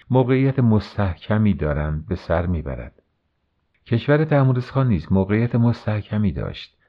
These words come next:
ولی اطرافیان به او خیانت کردند و در نتیجه او مجبور به ترک وطن گشت. پس است، این بحث طولانی است و من به همهٔ ماجرا آشنا هستم، ولی این نامه برای شرح آن کافی نیست. به طور خلاصه می‌گویم،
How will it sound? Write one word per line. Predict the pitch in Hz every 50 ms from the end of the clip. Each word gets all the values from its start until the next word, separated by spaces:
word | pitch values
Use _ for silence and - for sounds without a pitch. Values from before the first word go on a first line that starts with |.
| - -
ولی | 78 87 101 101
اطرافیان | 101 98 - - 101 98 - 107 107 113 117 107
به | 101
او | 107
خیانت | 110 - - 104 98 95 95 104 104 -
کردند | - - - - - - 85 - - - - _ _ _ _ _ _ _ - -
و | 71 73
در | 64 76 82 95 101
نتیجه | 104 107 104 101 101 - 98 92 87 98 101
او | 101 - - - 120 120 120 -
مجبور | 98 101 98 101 98 90 92 95 101 113 120 135 139 127
به | 104 92
ترک | - - 98 92 90 - - 82 78
وطن | 80 80 - - 76 78 87 85
گشت. | - - - - - - - - _ _ _ _ _ _ _ _ _ _ _ _ _ _ -
پس | 190 190 190 - -
است، | 78 67 67 - - - -
این | - 139 139 131
بحث | 135 131 127 131 - -
طولانی | - 92 82 76 73 69 69 73 76 71 65 62
است | 62 - - -
و | 80 80
من | 82 95 95 87
به | 95 90
همهٔ | 90 87 92 98 101
ماجرا | 95 90 87 85 78 80 82 82 92 87
آشنا | 78 73 67 - - - 82 82 78
هستم، | 69 62 - - - - - - - 101
ولی | 110 69 80 98
این | - 113 110 107
نامه | 104 104 101 101 107 107
برای | 95 98 98 95 98 101 101 98
شرح | - - 101 98 98 104
آن | 101 80 92 98 98
کافی | - - 80 80 - - 82 82
نیست. | 87 82 76 71 69 - - - _ -
به | -
طور | 67 - 82 85
خلاصه | - - 101 95 95 - - 101
می‌گویم، | 104 101 98 104 107 110 110 110 110